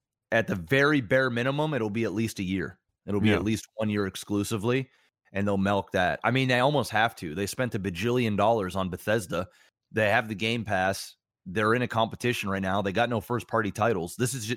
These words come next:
Speaker 1: th-, you just have to make this play. Sucks for the fans.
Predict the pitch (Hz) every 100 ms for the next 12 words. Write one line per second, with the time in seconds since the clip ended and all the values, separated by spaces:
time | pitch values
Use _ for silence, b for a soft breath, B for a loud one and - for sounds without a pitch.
0 | - 113 - - 120 120 123 120 127 113
1 | 107 101 101 - 139 107 b b - -
2 | 170 - 143 - 151 185 233 240